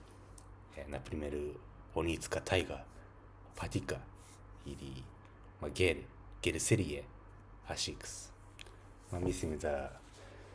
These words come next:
hm, ma, Djokovic, Novak Djokovic isto nosi Asics patike.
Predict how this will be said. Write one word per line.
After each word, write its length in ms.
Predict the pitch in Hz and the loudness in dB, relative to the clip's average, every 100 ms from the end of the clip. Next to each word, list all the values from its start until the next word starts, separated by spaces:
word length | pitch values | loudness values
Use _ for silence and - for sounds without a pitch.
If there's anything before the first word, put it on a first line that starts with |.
| - - - - - - - | -14 -16 -16 -18 -18 -12 -6
hm, 140 | 71 - - - | -6 -6 -12 2
ma, 60 | 107 | 12
Djokovic, 640 | 123 123 - - - - - - | 12 12 12 8 -2 -4 -8 4
Novak 360 | 104 90 76 - | 8 10 8 6
Djokovic 400 | 101 107 80 - | 6 6 2 8
isto 400 | 143 - 80 - - - - - - | 8 8 2 -2 -10 -14 -14 -12 -2
nosi 440 | 85 - - 71 - - - - - - - - - - | 2 2 0 -2 -8 -14 -16 -18 -16 -16 -16 -16 -16 2
Asics 480 | 90 92 85 - - | 4 4 2 0 2
patike. 460 | 90 101 95 - | 4 4 2 0